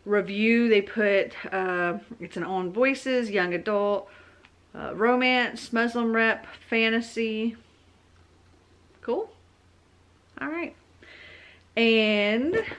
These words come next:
he sent me a little letter and a cute, really cute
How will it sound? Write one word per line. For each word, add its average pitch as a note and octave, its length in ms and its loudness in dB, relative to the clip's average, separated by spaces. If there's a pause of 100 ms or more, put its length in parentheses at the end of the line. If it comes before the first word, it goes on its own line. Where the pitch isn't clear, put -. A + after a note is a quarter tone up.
(580)
he B3 80 -4
sent A#3 180 -2
me A3 120 2
a A3+ 60 2
little C#4 280 0
letter A3+ 540 2 (1080)
and G#3 640 2
a A3+ 80 -2
cute, - 680 -2 (120)
really G3 320 -2
cute E3+ 420 -4